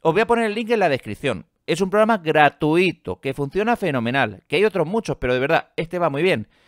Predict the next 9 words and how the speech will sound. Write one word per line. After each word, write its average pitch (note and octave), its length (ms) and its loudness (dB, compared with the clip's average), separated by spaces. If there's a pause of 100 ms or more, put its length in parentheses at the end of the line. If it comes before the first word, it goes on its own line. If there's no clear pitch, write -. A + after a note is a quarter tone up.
(240)
Si - 220 -2
os F3 80 2
ha B3+ 80 8
gustado, A#3 640 2 (880)
os C#3+ 200 0
digo G#3+ 220 4
lo G3 80 6
de B2 80 4
siempre. A2 540 -4